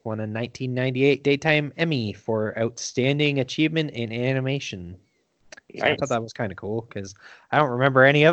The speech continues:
Speaker 1: other kids show like that, uh, winning anything.
Speaker 2: Oh, yeah, won a nineteen ninety-eight Emmy. Maybe, I don't know. That's weird. I've never heard of any other kids show, like you said, yeah, winning that, winning an award, an Emmy.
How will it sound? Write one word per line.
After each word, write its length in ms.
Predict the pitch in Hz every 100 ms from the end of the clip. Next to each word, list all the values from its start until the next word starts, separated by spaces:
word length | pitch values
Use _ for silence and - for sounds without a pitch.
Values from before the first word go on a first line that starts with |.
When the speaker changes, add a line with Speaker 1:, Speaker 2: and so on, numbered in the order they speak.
| 160
Speaker 1:
other 280 | 143 156 135
kids 360 | - 147 131
show 360 | - 143 127 131
like 260 | 123 120
that, 440 | 127 120 120 - -
uh, 240 | 120 113 113
winning 300 | 117 120 120
anything. 340 | 123 131 131 135 _ _
Speaker 2:
Oh, 60 | -
yeah, 160 | 76 -
won 160 | -
a 60 | 104
nineteen 280 | 104 - -
ninety-eight 340 | 110 107 107
Emmy. 240 | 107 107 - - 110 - -
Maybe, 260 | 110 101 95
I 60 | 104
don't 80 |
know. 100 | 101 - _
That's 180 | 95 -
weird. 200 | 101 - - _ _ _ _ _
I've 80 | -
never 180 | 120 113
heard 160 | 120 113
of 80 |
any 160 | 110 110
other 140 | 107
kids 240 | 98 110 -
show, 140 | 110
like 120 | 107
you 60 | 101
said, 160 | 110 104
yeah, 120 | 107
winning 280 | 104 107 104
that, 180 | 101 - _ _ _
winning 200 | 110 107
an 60 | 95
award, 300 | 98 107 101
an 120 | 104
Emmy. 280 | 110 110